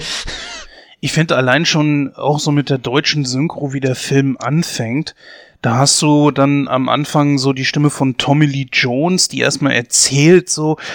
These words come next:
wie fernab dieses Dörfchen ja von jeglicher Zivilisation ist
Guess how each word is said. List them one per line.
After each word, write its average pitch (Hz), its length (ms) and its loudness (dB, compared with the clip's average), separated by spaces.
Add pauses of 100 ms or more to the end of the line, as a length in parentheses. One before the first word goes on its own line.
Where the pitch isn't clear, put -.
(480)
wie 131 420 -2
fernab 139 840 -2
dieses 143 640 -4 (160)
Dörfchen 147 840 -2
ja 147 200 2
von 139 200 -4
jeglicher 147 520 -2
Zivilisation 139 1200 0
ist 175 300 0